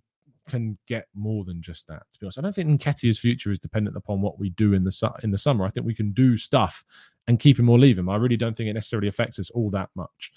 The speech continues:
Thanks, Simon. Much appreciates it. Uh, it's a nice kit, isn't it? Yeah, it does. I mean, if there's one thing you can rely on, it's a good kit from Arsenal. I,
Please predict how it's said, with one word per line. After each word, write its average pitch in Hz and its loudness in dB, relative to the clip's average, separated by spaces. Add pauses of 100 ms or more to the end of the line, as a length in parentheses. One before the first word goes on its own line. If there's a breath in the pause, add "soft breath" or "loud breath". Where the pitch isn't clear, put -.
(540 loud breath)
Thanks, 226 4
Simon. 247 8
Much 233 0
appreciates 220 2
it. 220 4
Uh, 151 4
it's 143 -2
a 170 0
nice 160 2
kit, 156 4
isn't 143 4
it? 143 2
Yeah, 147 4
it 139 0
does. 147 0
I 135 -2
mean, 143 -2
if 143 -4
there's 160 0
one 196 0
thing 202 -4
you 185 0
can 180 0
rely 151 4
on, 123 0
it's 123 -6
a 117 -8
good 127 -2
kit - -6
from 120 -10
Arsenal. 104 -8
I, 143 -14